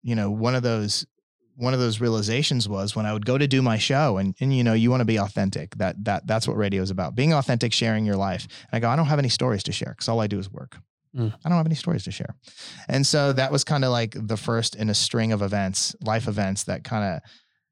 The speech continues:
Speaker 1: you know, got me out of my bubble, so to speak. And then, um, you know, my mom's a multi-time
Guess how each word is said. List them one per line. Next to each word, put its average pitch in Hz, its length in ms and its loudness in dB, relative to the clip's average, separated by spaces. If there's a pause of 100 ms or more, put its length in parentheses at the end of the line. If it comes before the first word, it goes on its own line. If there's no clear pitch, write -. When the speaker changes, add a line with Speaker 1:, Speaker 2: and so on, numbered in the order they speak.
Speaker 1:
you 113 100 -4
know, 101 200 2
got 107 320 -4
me 90 460 -4 (220)
out 107 140 -2
of 101 80 -4
my 92 260 -2
bubble, 90 400 -4 (400)
so 104 160 -2
to 95 80 -2
speak. 87 400 -6 (180)
And 110 180 0
then, 101 400 0
um, 98 560 -2 (260)
you 107 100 -4
know, 95 160 -2
my 101 160 2
mom's 104 260 2
a 90 40 -2
multi-time 95 720 -2